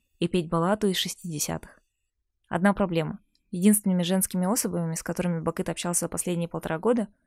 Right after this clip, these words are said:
были мама и подруга. Кипс не в счёт. Впрочем,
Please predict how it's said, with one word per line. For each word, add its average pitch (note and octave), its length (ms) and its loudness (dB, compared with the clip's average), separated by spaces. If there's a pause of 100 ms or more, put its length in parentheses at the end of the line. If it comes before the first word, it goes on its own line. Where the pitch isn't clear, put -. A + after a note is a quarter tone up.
(300)
были F#3 180 4
мама G#3+ 320 8
и - 20 -4
подруга. D#3 460 -6 (560)
Кипс - 260 -2
не B3 80 2
в - 40 -2
счёт. - 200 -8 (800)
Впрочем, B3+ 520 2